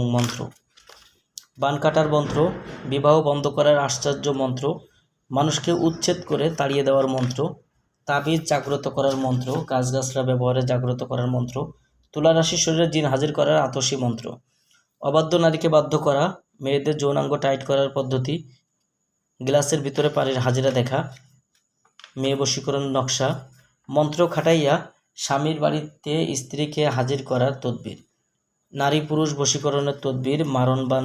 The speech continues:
বিদ্যা, মহাবশীকরণ টোটকা, পুরুষ বশীকরণ মহামন্ত্র, যে কোনো মেয়ে তার প্রেমিকের কাছে যাওয়ার জন্য পাগল হয়ে যাবে এমন তো বশীকরণ, বশীভূত করার কাজ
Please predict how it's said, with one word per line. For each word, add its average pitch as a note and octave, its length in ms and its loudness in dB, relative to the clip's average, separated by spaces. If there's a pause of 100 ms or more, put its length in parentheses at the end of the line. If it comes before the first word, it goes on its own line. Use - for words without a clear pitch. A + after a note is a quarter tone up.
বিদ্যা, B2+ 340 0 (1800)
মহাবশীকরণ D3 840 2
টোটকা, C#3+ 360 -2 (460)
পুরুষ D3 300 -4
বশীকরণ C#3 500 -2
মহামন্ত্র, C3 540 -2 (640)
যে C3+ 160 -2
কোনো E3 200 2
মেয়ে D#3 260 2
তার D3+ 180 2
প্রেমিকের D3 520 -4
কাছে C#3+ 300 -2
যাওয়ার C3+ 280 2
জন্য C3+ 260 -4
পাগল C3 280 0
হয়ে C3 200 0
যাবে B2+ 200 0
এমন C3 280 -2
তো B2+ 100 -6
বশীকরণ, B2+ 460 -4 (200)
বশীভূত B2 460 -6
করার B2+ 260 -4
কাজ C3 160 -2